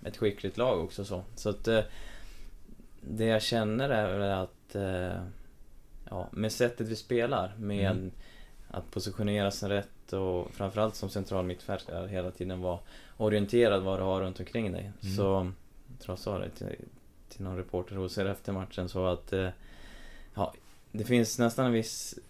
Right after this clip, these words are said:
Speaker 1: känsla av att man blir hjärntrött.
Speaker 2: Ja.
Speaker 1: Alltså att, eh, du får tänka så mycket hela tiden. Så i vissa perioder i matchen när det blir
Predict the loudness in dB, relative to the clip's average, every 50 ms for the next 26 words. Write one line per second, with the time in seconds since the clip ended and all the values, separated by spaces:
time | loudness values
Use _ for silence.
0 | -14 -6 -2 0 0 2 2 2 4 4 4 2 2 2 4 4 6 6 6 6
1 | 4 4 2 2 0 0 0 0 -4 -10 -16 -16 -16 -18 -8 2 6 6 8 8
2 | 8 6 4 4 2 4 6 6 8 8 8 6 4 2 0 -6 -14 -16 -16 -18
3 | -10 -8 -8 -2 2 6 8 8 8 6 4 2 2 4 6 6 6 4 4 4
4 | 4 4 4 2 2 2 2 2 4 6 6 4 4 4 4 4 4 4 2 -2
5 | -2 2 2 2 4 2 2 2 2 0 0 0 0 0 0 0 0 0 0 0
6 | 0 0 0 0 0 -2 -2 -4 -6 -6 -4 -2 -2 0 0 -2 0 0 2 2
7 | 2 2 0 -4